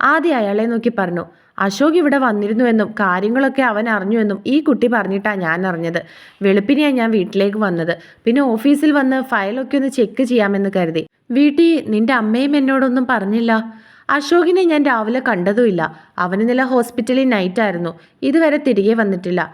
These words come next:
ആമിയെ കാണാൻ വരാൻ വേണ്ടി ഈ കുട്ടി എന്നോട് ലീവ് ചോദിക്കാൻ വന്നപ്പോഴാ ഞാൻ കാര്യങ്ങളൊക്കെ അറിയുന്നത്.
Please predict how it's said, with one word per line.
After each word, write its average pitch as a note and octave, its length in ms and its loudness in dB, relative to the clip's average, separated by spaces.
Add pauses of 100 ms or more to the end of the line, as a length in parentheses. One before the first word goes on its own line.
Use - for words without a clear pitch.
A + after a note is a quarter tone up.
(240)
ആമിയെ A3+ 380 0
കാണാൻ C#4 360 0
വരാൻ B3 260 2
വേണ്ടി A#3 420 -2
ഈ C#4+ 100 0
കുട്ടി D4+ 240 0
എന്നോട് C#4 360 2
ലീവ് G#3+ 240 2
ചോദിക്കാൻ A#3 420 0
വന്നപ്പോഴാ G3+ 540 -2
ഞാൻ F#3 200 -4
കാര്യങ്ങളൊക്കെ G#3 640 -2
അറിയുന്നത്. F3 460 -2